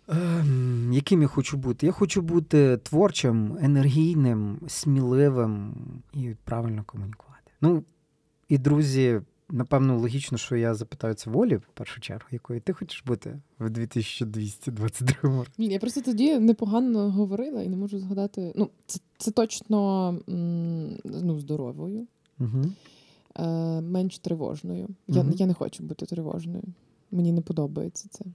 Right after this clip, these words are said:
Speaker 1: Мгм.
Speaker 2: М, мені хочеться бути більш відповідальнішою за себе, і за вчинки, і за людей, яким я обіцяю щось. Не хочеться більше втрачати довіру. Ну, тобто, якщо вже є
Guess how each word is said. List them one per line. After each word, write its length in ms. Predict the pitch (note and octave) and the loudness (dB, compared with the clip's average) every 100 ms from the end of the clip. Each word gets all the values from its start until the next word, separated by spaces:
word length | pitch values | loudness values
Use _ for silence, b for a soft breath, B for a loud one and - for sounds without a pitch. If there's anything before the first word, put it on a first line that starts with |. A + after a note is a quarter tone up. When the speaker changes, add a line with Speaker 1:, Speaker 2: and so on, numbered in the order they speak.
| C#3+ | -8
Speaker 1:
Мгм. 360 | D3 A#2+ C3 C#3 _ _ _ _ _ _ - | -6 -4 -6 -8 _ _ _ _ _ _ -14
Speaker 2:
М, 300 | F3 E3 E3 | -10 -8 -8
мені 180 | F3 F3 | -6 -6
хочеться 380 | E3+ E3 - E3+ | -4 -8 -8 -8
бути 240 | D#3 - | -6 -6
більш 280 | D#3+ D#3 - | -4 -4 -6
відповідальнішою 1000 | E3+ - D#3 C#3+ C3 C#3 D#3+ - D#3 D3+ | -10 -6 -4 -4 -4 -6 -8 -4 -2 -2
за 680 | D3 D3+ D3+ D3+ D#3 D3+ D3+ | -4 -4 -2 -2 -2 -2 -4
себе, 640 | D#3 - - E3 D#3+ G#3+ A#3 | -4 -6 -4 -4 -2 -2 0
і 100 | G3 | 0
за 160 | E3 | -2
вчинки, 720 | D#3+ - E3+ F3 G#3 A3+ G#3 G3 | -6 -6 -6 -4 -4 0 2 2
і 60 | |
за 400 | E3 D#3+ D#3+ D#3+ | 0 0 0 0
людей, 640 | D#3+ D#3 D3+ D3 E3 F3+ F3+ | -2 -2 -2 -2 -2 -4 -6
яким 520 | - E3 - D#3+ D#3 | -8 -10 -8 -6 -4
я 160 | D3+ D3 | -6 -6
обіцяю 480 | - D#3 - - D#3+ | -6 -8 -6 -6 -8
щось. 320 | - G#3 _ _ | -10 -20 _ _
Не 160 | F3 E3+ | -2 -2
хочеться 440 | - D#3 - - | 0 -2 -4 -6
більше 540 | D3+ C#3+ D3 - D3 D3 | -4 -4 -6 -6 -4 -4
втрачати 540 | - D#3 D3+ C#3 - | -4 -6 -4 -4 -4
довіру. 440 | D3 D3 C#3+ D3+ D#3+ | -8 -6 -2 -2 0
Ну, 80 | G3 | 2
тобто, 200 | F3+ E3+ | 2 2
якщо 260 | E3 D#3+ F3+ | 2 2 0
вже 160 | D#3+ | 2
є 320 | E3 F#3 F4 | 4 4 4